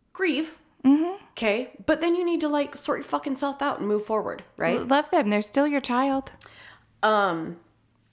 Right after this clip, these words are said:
Speaker 1: I'm in no way saying that, you know, this makes a child less than or unlovable or any sort of thing like that. Dude, life's hard. Life's harder when
Speaker 2: Yeah.
Speaker 1: you're obviously different. If you're neurodivergent, atypical, autism spectrum,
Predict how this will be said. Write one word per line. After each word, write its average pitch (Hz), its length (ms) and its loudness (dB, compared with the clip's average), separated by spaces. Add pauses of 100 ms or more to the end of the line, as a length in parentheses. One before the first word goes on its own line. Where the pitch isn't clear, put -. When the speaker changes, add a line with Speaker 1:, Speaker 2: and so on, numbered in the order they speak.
(140)
Speaker 1:
I'm 339 180 4
in 339 140 6
no 254 140 8
way 220 180 4
saying 185 380 2
that, 165 280 0
you 196 140 -2
know, 151 320 0 (420)
this 202 240 0
makes 190 280 0
a - 20 0
child 160 420 0
less 170 280 0
than 165 460 2
or - 280 -2
unlovable 180 500 2
or 156 220 -2
any 185 160 0
sort 175 220 0
of 170 80 -4
thing 160 160 0
like 147 160 -2
that. - 320 -4
Dude, 170 200 -2
life's 240 300 2
hard. 220 320 0 (100)
Life's 302 200 -2
harder 311 260 2
when 226 60 0 (100)
Speaker 2:
Yeah. - 80 2
Speaker 1:
you're 196 220 0
obviously 185 680 0
different. 180 420 -2 (440)
If 226 140 0
you're 254 200 4
neurodivergent, 220 960 4
atypical, 202 760 0
autism 208 540 2
spectrum, 196 500 0